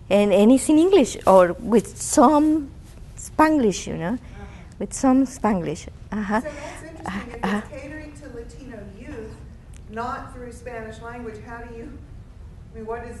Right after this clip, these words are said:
Speaker 3: the, that catering to Latino youth mean? That would be, I'd love to see what, how they, um, identify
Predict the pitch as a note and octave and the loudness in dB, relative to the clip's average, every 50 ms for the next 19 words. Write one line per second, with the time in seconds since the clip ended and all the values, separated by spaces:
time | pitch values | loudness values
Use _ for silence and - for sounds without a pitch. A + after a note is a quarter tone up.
0 | - - A3 G#3+ G#3 G#3+ G3 G3+ G3+ G3+ - - B3+ A3 G#3 G#3+ G#3 G#3 G3+ G#3 | -14 -12 -12 -12 -12 -12 -12 -12 -12 -12 -12 -14 -16 -16 -14 -14 -16 -16 -16 -16
1 | G3 F#3+ G3 G3 G3 A3 G#3 G3+ G3 F#3+ F#3+ F#3 F#3 - - G#3+ A3 G3+ G3 G3 | -16 -16 -16 -16 -16 -16 -16 -16 -16 -16 -16 -18 -18 -16 -16 -16 -16 -16 -16 -16
2 | G3+ F#3+ F3+ F3+ F3+ F3+ F3+ F#3 F#3 F#3 G3 G3 G3+ G#3+ - - - - - A3+ | -16 -16 -16 -16 -16 -14 -14 -14 -14 -12 -10 -10 -10 -10 -12 -14 -16 -18 -16 -16
3 | A3 G#3+ G3+ G3 F3 - - - - - - - - A3 G#3+ A3 G#3+ G#3+ G3+ F#3+ | -14 -14 -14 -14 -14 -14 -16 -18 -18 -18 -18 -14 -12 -10 -10 -8 -8 -8 -8 -8
4 | F#3 F#3 F#3+ - F#3+ F3+ F3 F3+ F#3 F#3 F3+ F3+ G3 G3 G3 G#3 G3+ - G3 F3 | -10 -12 -12 -12 -14 -14 -14 -14 -14 -14 -12 -12 -10 -10 -10 -10 -12 -12 -12 -12
5 | E3 D#3+ | -10 -10